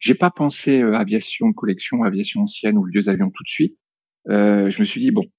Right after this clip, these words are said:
est-ce que je passe l'I F R ? Donc, l'I F R, c'est, euh, pouvoir voler aux instruments. Donc, il y a plein d'écoles sur la région parisienne, ça pourrait être un nouveau challenge.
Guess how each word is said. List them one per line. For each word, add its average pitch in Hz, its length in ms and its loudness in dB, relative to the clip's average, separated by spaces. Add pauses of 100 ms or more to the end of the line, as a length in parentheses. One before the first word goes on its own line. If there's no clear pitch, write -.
(400)
est-ce 117 160 -2
que 160 100 0
je - 100 -4
passe 139 320 -2
l'I 110 320 4
F - 160 -12
R ? 175 280 0
Donc, 95 160 -4
l'I 113 160 2
F - 140 -8
R, 123 180 2
c'est, 90 420 -6 (680)
euh, - 60 -4
pouvoir 107 380 0
voler 107 200 4
aux 104 140 2
instruments. 113 440 2
Donc, 175 180 -2 (140)
il - 40 -6
y - 20 0
a - 40 -2
plein 113 160 0
d'écoles 107 340 0
sur 107 140 -4
la 90 80 0
région 95 240 -2
parisienne, 92 400 0
ça - 120 -4
pourrait 180 200 -6
être - 120 -14 (200)
un - 60 -10
nouveau 95 260 0
challenge. 143 520 0